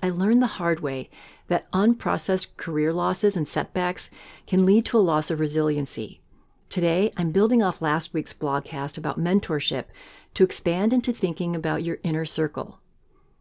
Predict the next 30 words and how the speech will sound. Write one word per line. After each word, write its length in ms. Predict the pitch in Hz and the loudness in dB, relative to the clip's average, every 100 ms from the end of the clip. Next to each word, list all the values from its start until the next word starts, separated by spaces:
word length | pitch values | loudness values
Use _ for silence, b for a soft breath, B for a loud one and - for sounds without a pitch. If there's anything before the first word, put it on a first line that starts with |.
| _ - | _ -2
An 120 | 190 | 0
inner 260 | 214 277 | 2 2
circle 480 | 302 - 175 - 147 | 2 2 0 -2 -6
consists 460 | 139 160 - 175 - | -4 -6 -2 -2 -2
of 80 | 156 | -4
a 40 | |
small 400 | - - 165 180 | -4 -2 0 0
group 200 | 185 214 | 0 2
of 100 | 220 | 0
people 320 | - 151 151 | 0 -4 0
with 140 | 151 143 | 0 0
varied 400 | 160 160 185 185 | 0 2 2 0
perspectives, 720 | 143 - 139 - 208 208 - _ _ | -6 -4 -6 0 2 2 -2 _ _
backgrounds, 500 | 156 147 - 165 165 | -4 -4 -2 -4 -2
and 100 | 160 | -4
skills. 540 | - 165 151 - - - b b b b | -4 -6 -6 -8 -14 -18 b b b b
They 120 | 170 | 0
provide 360 | 165 160 151 151 | 0 0 0 0
support 500 | - - 185 185 190 - | -4 -4 2 2 2 -2
in 80 | |
the 40 | 160 | -6
form 240 | - 156 | -2 -2
of 80 | 151 | -2
honest 380 | - 165 196 - | -2 -2 0 -2
feedback, 600 | - 175 160 170 170 - - | 0 -2 0 -2 -4 -8 -12
a 60 | 143 | -8
shoulder 340 | - 170 196 | -2 2 2
to 100 | 202 | 0
cry 400 | - 180 160 170 | -4 -2 -2 -2
on, 280 | 170 175 | -2 -4